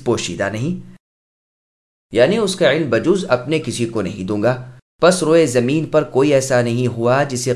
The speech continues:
قیامت کے قائم ہونے کا مقررہ وقت معلوم ہو۔ یہ وہ چیز ہے کہ اگر ہو سکے تو خود میں اپنے سے بھی اسے چھپا دوں، لیکن رب سے کوئی چیز پوشیدہ تو نہیں،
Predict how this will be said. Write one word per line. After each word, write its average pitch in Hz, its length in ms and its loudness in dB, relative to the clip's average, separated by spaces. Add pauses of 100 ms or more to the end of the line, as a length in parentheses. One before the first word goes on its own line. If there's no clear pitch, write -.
قیامت 113 420 0
کے 123 160 -2
قائم 104 320 0
ہونے 107 260 -6
کا 120 280 -2
مقررہ 143 680 0
وقت 104 240 -4
معلوم 85 340 -6
ہو۔ - 160 -14 (520)
یہ 131 140 2
وہ 165 140 4
چیز 165 400 -2
ہے 185 120 2
کہ 185 180 -2
اگر 127 240 2
ہو 113 240 0
سکے 123 380 -2
تو 143 160 -4
خود 127 240 -4
میں 127 340 -2 (120)
اپنے 175 400 -2
سے 104 180 -2
بھی 107 360 -8
اسے 110 220 -4
چھپا 92 360 -6
دوں، 113 80 -6 (560)
لیکن 123 300 0
رب 131 160 4
سے 156 180 -2
کوئی 131 360 0
چیز 113 340 -2
پوشیدہ 95 500 -6
تو 107 80 -2
نہیں، 120 400 -6